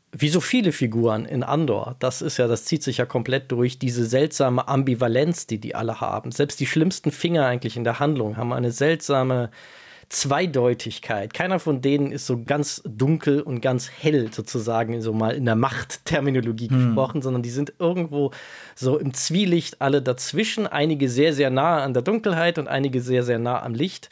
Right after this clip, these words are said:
Speaker 1: Aber keiner von denen ist so völlig eindeutig. Und Cyril ist ja auch überhaupt nicht eindeutig. Er ist ja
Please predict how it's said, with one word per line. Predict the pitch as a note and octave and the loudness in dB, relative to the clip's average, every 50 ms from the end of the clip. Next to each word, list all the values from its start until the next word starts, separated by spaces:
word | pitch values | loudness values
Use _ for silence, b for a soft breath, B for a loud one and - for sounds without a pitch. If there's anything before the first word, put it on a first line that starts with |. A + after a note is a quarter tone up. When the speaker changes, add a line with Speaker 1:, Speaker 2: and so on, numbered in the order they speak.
| B B B B B | B B B B B
Speaker 1:
Aber | - C3 B2+ | -2 -2 -2
keiner | B2+ - E3+ F3+ F#3 F3 | 0 0 -2 0 0 0
von | - - D#3 C#3+ | 0 0 -2 0
denen | C3 C#3+ C#3+ C#3+ C#3+ | 2 2 2 2 0
ist | C3+ - | -4 -4
so | - B2 | -6 -6
völlig | - - C#3+ D3 D#3 D3 C3+ B2+ B2+ - - - B B B B B B B B B B B | -2 2 2 4 4 4 2 2 0 -4 -10 -16 B B B B B B B B B B B
eindeutig. | B C#3 D3 E3+ F#3 C#3+ B2 A#2 B2 B2+ B2+ D3+ D3+ - C#3+ | B 0 2 2 2 2 4 4 4 4 2 0 -2 -2 -2
Und | D3 B2 | -4 -4
Cyril | - - - E3 G#3 G3 F3 D3+ D3 | -2 0 0 2 4 4 4 4 4
ist | D3 D#3 - - | 2 -2 0 0
ja | C#3 - | 0 2
auch | C#3 C3 C3 - | 2 0 0 0
überhaupt | - - C#3 C3 B2+ B2 C3+ C3 - - | -4 -2 0 2 2 2 0 -4 -4 -6
nicht | D3 B2 - - | -6 -6 -4 -4
eindeutig. | C3+ B2 B2+ D3 C#3 C3 A2 A2+ A#2+ A#2 - A#2 G#2+ A#2 | -2 0 0 0 0 0 0 0 0 -4 -6 -8 -6 -6
Er | B2 C3+ | -4 -4
ist | D3 C#3+ - | -4 -2 0
ja | D3 C3 B2+ B2+ B2 A#2+ A2+ | 2 4 4 4 4 2 0